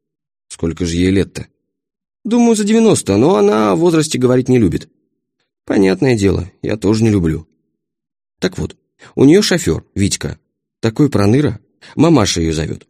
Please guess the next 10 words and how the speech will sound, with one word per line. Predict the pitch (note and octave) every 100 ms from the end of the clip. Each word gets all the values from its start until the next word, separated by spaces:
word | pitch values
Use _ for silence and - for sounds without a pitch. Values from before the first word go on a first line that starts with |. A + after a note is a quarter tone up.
| _ - -
на | C3
наследство | D#3+ F#3+ G3 -
виды | D#3+ G2 D#2
имеет, | D2 D2 D2 - -
а | A#2 C3
у | C#3
Теодоровны | C#3+ C#3+ E3+ F3 F#2 D#2 -
родной | - B2 D#3
внук | D#3 F#2+ D#2
есть, | - -